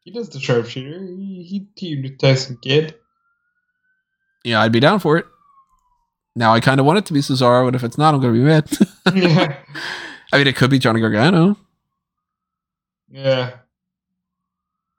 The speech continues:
Speaker 1: Uh, I don't,
Speaker 2: Do you think that, I mean, it
Speaker 1: I
Speaker 2: could be somebody from Ring of Honor, or it could be somebody from Impact, or it could technically be a New Japan person just popping over and being like, "Hey, remember Forbidden Door's coming up."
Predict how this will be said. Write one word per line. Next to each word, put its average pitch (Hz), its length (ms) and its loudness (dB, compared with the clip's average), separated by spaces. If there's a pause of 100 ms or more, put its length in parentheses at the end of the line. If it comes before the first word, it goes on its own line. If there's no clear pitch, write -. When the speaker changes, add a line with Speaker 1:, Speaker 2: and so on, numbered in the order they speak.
(720)
Speaker 1:
Uh, 170 440 0 (200)
I - 80 -20
don't, - 180 -18
Speaker 2:
Do 147 60 2
you 143 60 2
think 160 220 0
that, 135 200 2
I 143 80 4
mean, 143 180 2
it 147 80 0
Speaker 1:
I - 20 -10
Speaker 2:
could 165 120 2
be 170 140 2
somebody 165 300 2
from 143 200 0
Ring 131 160 0
of 120 100 0
Honor, 135 680 0
or 120 180 4
it 117 60 0
could 117 140 -2
be 113 120 0
somebody 104 440 0
from 95 640 -6 (120)
Impact, 95 680 -4 (480)
or 143 580 4
it 139 180 -2
could 160 260 0 (200)
technically 117 460 -4
be 180 160 0
a 175 60 0
New 220 160 0
Japan 123 340 -2
person 104 380 -4
just - 160 -8
popping 104 340 0
over 101 220 0
and 101 100 -2
being 101 240 -2
like, 104 160 -6
"Hey, 165 160 4
remember 135 300 0
Forbidden 117 320 -4
Door's 156 240 0
coming 117 240 -2
up." 113 220 -4